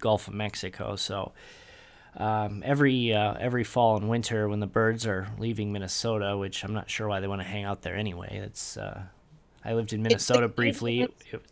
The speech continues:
Speaker 1: it's pretty miserable in the winter.
Speaker 2: Yeah, it's the Canadian geese. They wanna go back to Canada for the winter or summer.
Speaker 1: Summer qu-, with quotes around it.
Speaker 2: Yeah.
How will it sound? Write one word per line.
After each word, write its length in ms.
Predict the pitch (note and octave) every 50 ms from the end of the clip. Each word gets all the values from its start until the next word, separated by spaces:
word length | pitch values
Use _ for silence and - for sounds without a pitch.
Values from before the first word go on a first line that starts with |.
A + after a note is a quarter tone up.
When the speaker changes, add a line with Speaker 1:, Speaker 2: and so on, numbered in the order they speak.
| -
Speaker 1:
it's 160 | - A2 -
pretty 220 | - - D3 D3 C3+
miserable 420 | B2+ C3 C3 G#2 A2 G2+ G#2+ G#2 G2+
in 60 | G2
the 80 | G2
winter. 360 | F#2+ F#2+ F2 - - - - - _ _ _ - - _ _ - - - - - _ _ _ _ - _ _ _ _ _ _ _ _ _ _ -
Speaker 2:
Yeah, 380 | A#3 G#3+ G3+ G3+ G3+ G3+ G3+ G3+ -
it's 200 | - - - -
the 80 | - C#4+
Canadian 560 | - - C4 C4 C4+ C#4+ D4+ E4 D#4 C#4 C#4
geese. 260 | - D4 D#4+ C4 -
They 160 | - - G#3
wanna 220 | G#3+ G#3 G#3+ A3+ A#3
go 100 | A3+ B3+
back 220 | A#3+ C4+ C4 -
to 80 | - A#3+
Canada 520 | - C4 C4 C4 C4+ C4+ B3 A3+ A3 G#3+ G#3+
for 100 | - A3
the 100 | G#3+ G#3
winter 440 | G#3+ A3 A#3 A#3 A3 - F#3+ F3 F3 - - - - - - - _ -
or 160 | G#3+ A#3 A3+ A3
summer. 440 | - - B3 A#3 G#3+ F#3 G3+ - - - - - - - _ _ _ _ _ _ _ _ _ _ _ _ _ _ _ _ _ - _ _ _ - _ _ _ _ - -
Speaker 1:
Summer 540 | - - - - B2+ B2 A#2 G#2 G2+ G2+ G2 -
qu-, 140 | - - -
with 260 | C3+ B2 A2 - -
quotes 380 | - - B2 A#2 A2+ A2 - -
around 320 | G#2 G2+ G2+ G2+ G#2+ A2
it. 120 | G#2 - - - _ - - _ - _ - _ _ _ _ _ _ _ _ _ _ _ _ _ - - _ - - _ _ _ _ _ - -
Speaker 2:
Yeah. 260 | - A#3 G3+ E3+ C3